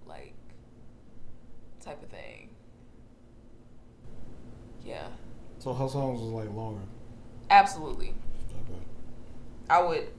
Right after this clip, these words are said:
Speaker 1: absolutely say.
Speaker 2: 'Cause that's the whole, yeah, the issue I'm having with the new generation is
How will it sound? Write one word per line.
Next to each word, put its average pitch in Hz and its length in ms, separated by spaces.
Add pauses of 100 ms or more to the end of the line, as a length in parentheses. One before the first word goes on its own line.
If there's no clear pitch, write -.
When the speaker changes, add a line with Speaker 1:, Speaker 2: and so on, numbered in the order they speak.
(2500)
Speaker 1:
absolutely 170 520
say. 101 420
Speaker 2:
'Cause 113 80
that's 123 240
the 113 140
whole, 110 400 (120)
yeah, 104 240 (180)
the 110 380
issue 117 320
I'm 107 100
having 107 480
with - 340
the 117 60
new 107 100
generation 95 720
is - 220